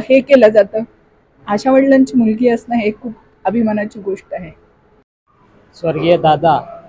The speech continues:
Speaker 2: अर्थात डीआर पाटील साहेब यांचं आज एकोणीसावं पुण्यस्मरण आहे. खरं तर एकोणीस हा दादांचा आवडता अंक आहे आणि होता.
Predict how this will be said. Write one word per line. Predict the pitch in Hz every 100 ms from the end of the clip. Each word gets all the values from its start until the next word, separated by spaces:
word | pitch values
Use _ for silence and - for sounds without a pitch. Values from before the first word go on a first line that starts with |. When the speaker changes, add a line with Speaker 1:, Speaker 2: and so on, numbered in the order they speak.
| 139
Speaker 2:
अर्थात | 143 - 160 - - 135
डीआर | 151 151
पाटील | - 143 147
साहेब | 143 139 131
यांचं | 127 139 156
आज | 147
एकोणीसावं | 151 190 180 - 180 175
पुण्यस्मरण | 175 165 160 165 - 156 147
आहे. | 127 135 131 - - _ _ _ _
खरं | 156 170
तर | 175
एकोणीस | 156 156 175 170 -
हा | 160
दादांचा | 151 151 160 156 165 156 151 123
आवडता | 143 151 165 170
अंक | 147 131 - 147 - - 143
आहे | 127 143 127
आणि | 104 _ _ _ 139
होता. | 131 127 -